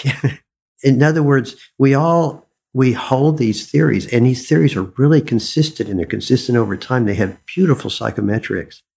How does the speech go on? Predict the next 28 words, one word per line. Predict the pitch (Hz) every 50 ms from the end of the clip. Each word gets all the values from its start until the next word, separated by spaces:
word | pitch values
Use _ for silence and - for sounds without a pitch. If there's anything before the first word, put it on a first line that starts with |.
| _ _ _ _ _ _
But | 143 135 139 -
what | 190 196
I | 208 202
find | 196 - 160 147 151 151 151 139 120 -
interesting | 127 139 147 151 - 135 - - - 120 110
is | 110 107 104 101 - - - _ _ - _ _
they're | - 113 104
not | 104 107 120 139 151 143
related | 127 127 117 110 104 104 107 107 104 -
closely | - - 95 90 - - - 98 98
to | 98 - - - 110 107 104
language. | 98 98 107 123 120 117 80 82 - - _ - - - - _ _ _ _ _ _ _ _ -
And | 113 110 113
one | 113 113 131 139 139 139
could | 135 113
argue, | 113 113 120 110 107 113 104 85 87 - - _ _ _ _ -
"Well, | 95 92
wow, | 104 117 127 131
this | 101 113 120
shows | 120 - - 117 107 104 104 -
the | - -
problem | - - 110 104 98 101 98 90
of | 82 - -
language." | 90 90 104 117 113 - - - - - - - - -
Or | - 156 208 262 269
you | 262 233
could | - 208 196
say, | - - 151 147 139 127 113 -